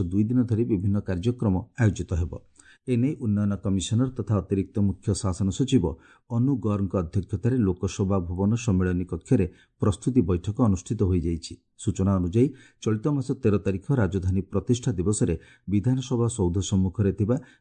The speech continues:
ରାଜଧାନୀ ପ୍ରତିଷ୍ଠା ଶିଳାନ୍ୟାସ ଫଳକରେ ଅତିଥିମାନେ ପୁଷ୍ପମାଲ୍ୟ ଅର୍ପଣ କରିବେ। ପରେ ବିଭିନ୍ନ ସରକାରୀ ଓ ବେସରକାରୀ ମହାବିଦ୍ୟାଳୟର ଛାତ୍ରଛାତ୍ରୀମାନେ ପରେଡରେ ଅଂଶଗ୍ରହଣ କରିବେ। ତେର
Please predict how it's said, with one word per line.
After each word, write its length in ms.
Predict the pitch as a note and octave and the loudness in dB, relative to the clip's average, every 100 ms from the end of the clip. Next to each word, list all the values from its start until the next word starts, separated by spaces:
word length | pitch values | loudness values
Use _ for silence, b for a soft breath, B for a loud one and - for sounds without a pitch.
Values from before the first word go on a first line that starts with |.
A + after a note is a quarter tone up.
| - | 0
ରାଜଧାନୀ 480 | G2 F#2+ G#2 A2+ A2+ | 0 2 0 2 0
ପ୍ରତିଷ୍ଠା 480 | - F#2+ G#2 - A2 | -2 -2 -2 0 -2
ଶିଳାନ୍ୟାସ 460 | - F#2+ G#2+ A#2 A#2+ - | 0 2 2 2 -2 -2
ଫଳକରେ 400 | G2+ G#2 G2+ F2 b _ | 0 2 2 0 b _
ଅତିଥିମାନେ 500 | A2 A#2 G#2+ A#2 G#2 | -2 0 2 2 2
ପୁଷ୍ପମାଲ୍ୟ 600 | F#2+ - - A#2+ A#2 F2+ | 0 -6 -4 0 2 2
ଅର୍ପଣ 280 | G2+ G2+ F#2 E2+ | 0 -2 -2 -2
କରିବେ। 320 | E2+ F2 - - B B _ | -2 -4 -8 -18 B B _
ପରେ 200 | A#2 C3+ | 0 0
ବିଭିନ୍ନ 320 | C3 G#2+ G#2+ G#2+ | 0 0 0 -2
ସରକାରୀ 460 | - G2 F2+ A#2 | -2 -2 2 2
ଓ 60 | A2+ | 4
ବେସରକାରୀ 520 | F2+ - F#2+ - G2 | 2 0 -2 0 2
ମହାବିଦ୍ୟାଳୟର 640 | F#2+ F#2 G2 G#2+ A#2+ A#2 | 2 2 0 0 0 0
ଛାତ୍ରଛାତ୍ରୀମାନେ 880 | G#2+ G#2+ F#2+ F#2 C3+ B2+ B2+ F#2+ G2 A#2 b _ | -2 -4 -4 -2 0 2 2 4 2 -2 b _
ପରେଡରେ 420 | - G2+ A#2+ F#2 F2 | -2 2 2 2 0
ଅଂଶଗ୍ରହଣ 500 | A2 - F#2 F2+ F2 | -2 -2 -2 0 0
କରିବେ। 320 | F2 E2+ D#2 - _ b b | -2 -2 -4 -8 _ b b
ତେର 160 | - A2 | -2 0